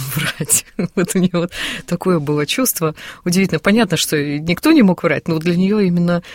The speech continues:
преподобный Серафим Саровский, э, вот таким вот был свидетельством того, что она идет по правильному пути. Отец Серафим, а, вы сказали, что если священник думает о материальных благах, то лучше ему, конечно,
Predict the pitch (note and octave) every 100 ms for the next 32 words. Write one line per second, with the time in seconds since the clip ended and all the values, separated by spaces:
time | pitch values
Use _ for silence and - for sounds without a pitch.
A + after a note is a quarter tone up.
0 | - - F3 F#3+ F3+ D#3+ - E3 - D#3
1 | E3+ F#3+ B3 - D#3+ - - - - E3
2 | D#3 D#3 D3+ D#3 D#3+ - - - E3 E3+
3 | E3 - E3+ D3+ D3+ E3+ D#3 - - G3+
4 | F3 G#3 - D3+ - D3 C#3+ D3 _ _
5 | _ _ _ _ _ _ - - D3 E3
6 | - E3 D#3 D#3 D3 D#3 - D#3 E3 D#3
7 | D3+ D3 D3 E3 - - D3 _ - -
8 | - - - - - _ F#3 G3+ A3+ -
9 | E3 - D3+ - - - - E3+ E3 E3+
10 | A3+ - G3+ A#3 G#3+ - - G3 F#3+ F#3
11 | - F3 F3 F#3+ F#3 F#3 - F3+ - F#3+
12 | F3 - E3+ F3+ F#3 E3 E3 E3+ D#3+ F3+
13 | E3+ D#3+ D#3 E3+ E3+ A3+ - - D#3+ G3+
14 | - D#3 D#3+ F3+ D#3 D#3+ E3+ - D#3+